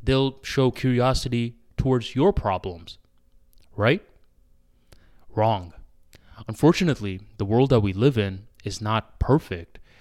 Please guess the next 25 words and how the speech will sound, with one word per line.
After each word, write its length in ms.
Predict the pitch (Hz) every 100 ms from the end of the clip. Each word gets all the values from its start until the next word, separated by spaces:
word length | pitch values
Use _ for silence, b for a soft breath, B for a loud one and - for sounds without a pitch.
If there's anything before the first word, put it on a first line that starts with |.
| b
The 60 | 104
world 300 | 95 127 180
that 140 | 170
we 160 | 165 151
live 240 | 117 170
in 260 | 135 98 98 -
is 160 | 113 -
not 360 | 110 120 135 - -
linear. 520 | 107 131 160 98 87 - - - _
It 180 | - 120
is 380 | 127 135 160 - - -
non-linear. 1160 | 101 107 117 117 110 - - 120 147 107 87 - - - b b b b
That 100 | 123
means 300 | 147 143 120 - - _
one 220 | 113 135
plus 300 | - 151 -
one 280 | 120 127 127 - -
necessarily 920 | 113 113 - 123 120 123 117 113 110
doesn't 260 | - 107 107
equal 280 | 107 - -
two. 380 | - 165 110 87 - - _ B B B 113
In 80 |
the 80 | 113
real 240 | 98 113 101
world, 480 | 120 185 107 101